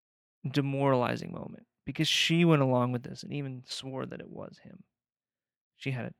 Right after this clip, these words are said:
child with this guy. She's been living with him. This is crushing for her. It has to be. But she eventually agrees. The evidence is just too overwhelming.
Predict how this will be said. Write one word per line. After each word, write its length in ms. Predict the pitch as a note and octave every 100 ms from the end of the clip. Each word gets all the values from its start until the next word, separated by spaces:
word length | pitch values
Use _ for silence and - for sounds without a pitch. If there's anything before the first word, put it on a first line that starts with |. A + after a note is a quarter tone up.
| -
child 340 | - A#2+ -
with 120 | - -
this 160 | C#3
guy. 320 | D#3 - - -
She's 280 | - - C3
been 220 | - B2+
living 260 | C#3 C3 B2+
with 140 | B2
him. 340 | B2+ A#2+ A#2+ A#2 _ _ _ _ _ _ _ _ _ _ _ _ _ _ _ _ _ _ D3+
This 180 | D#3+ C#3
is 120 | C#3
crushing 440 | - B2+ - - -
for 140 | -
her. 240 | A#2 D#3 - -
It 60 |
has 260 | A#2 C3 -
to 100 | -
be. 200 | - - _ _ _ _ _ _ _
But 300 | C#3+ C#3 C#3 - -
she 200 | - D3+
eventually 520 | D3+ E3+ - E3 D3+
agrees. 480 | D#3 C3 A2 - - _ _ _ -
The 180 | C3+
evidence 380 | C#3 D3+ D3 -
is 100 | C3
just 180 | B2 B2
too 240 | - F#3
overwhelming. 580 | E3 C3+ B2+ B2 A#2+ A#2+